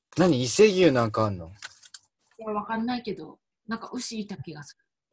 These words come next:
Speaker 1: 違うよ。
Speaker 2: 牛肉。
Speaker 1: 松坂牛じゃないの？あの辺って。
Speaker 2: <laughs> そっか。あ、そっか。松坂牛だっけ？
Speaker 1: うん。
Speaker 2: <laughs> なんか、大きく牛って書いてるの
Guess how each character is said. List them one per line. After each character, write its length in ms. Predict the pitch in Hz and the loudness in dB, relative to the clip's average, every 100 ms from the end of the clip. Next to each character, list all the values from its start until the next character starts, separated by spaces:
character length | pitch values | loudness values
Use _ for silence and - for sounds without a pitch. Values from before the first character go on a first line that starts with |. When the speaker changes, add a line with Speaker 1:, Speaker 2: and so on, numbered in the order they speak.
| _ _ - 135 | _ _ -6 4
Speaker 1:
違 40 | 156 | 4
う 40 | |
よ。 40 | 120 | 4
Speaker 2:
牛 100 | 233 | -2
肉。 220 | 233 127 | -4 0
Speaker 1:
松 280 | 123 - 175 | 0 2 4
坂 220 | 196 214 | 6 6
牛 200 | 196 151 | 4 4
じ 60 | 113 | 4
ゃ 60 | |
な 140 | 113 107 | 2 0
い 40 | |
の？ 160 | 92 90 | -2 -8
あ 60 | |
の 80 | 92 | -10
辺 180 | 95 92 | -10 -12
っ 40 | |
て。 140 | - 95 - | -14 -18 -16
Speaker 2:
<laughs> 140 | - - | -18 -12
そ 180 | - | -6
っ 80 | 220 - | -6 -6
か。 240 | - 180 - - 269 - | -8 -8 -6 -4 -4 -4
あ、 100 | 190 | -6
そ 200 | 190 226 | -6 -10
っ 20 | 220 - | -12 -12
か。 280 | 196 190 - 480 - - - - - | -10 -8 -4 -4 -4 -10 -20 -18 -6
松 260 | 220 226 247 | -4 -4 -4
坂 260 | 285 285 311 | -6 -4 -6
牛 200 | 247 196 | -4 -6
だ 120 | - | -6
っ 20 | - _ | -20 _
け？ 300 | 180 165 _ _ - _ - | -14 -14 _ _ -20 _ -4
Speaker 1:
う 80 | |
ん。 160 | 110 101 - | -2 -2 -8
Speaker 2:
<laughs> 1300 | - - _ _ - _ _ - 427 494 - - - _ - - - - - - - _ _ _ | -14 -16 _ _ -20 _ _ -12 -12 -14 -16 -16 -16 _ -18 -14 -12 -12 -12 -14 -16 _ _ _
な 160 | 294 320 | -8 -6
ん 40 | |
か、 140 | - - | -6 -4
大 160 | 294 - | -4 -2
き 200 | 403 - | -4 -4
く 160 | 277 | -6
牛 300 | 285 294 440 | -6 -4 -4
っ 140 | 403 - | -6 -8
て 120 | 269 | -10
書 120 | 269 247 | -4 -4
い 120 | 233 | -4
て 100 | 214 | -4
る 180 | 185 180 | -4 -6
の 280 | 190 180 | -10 -10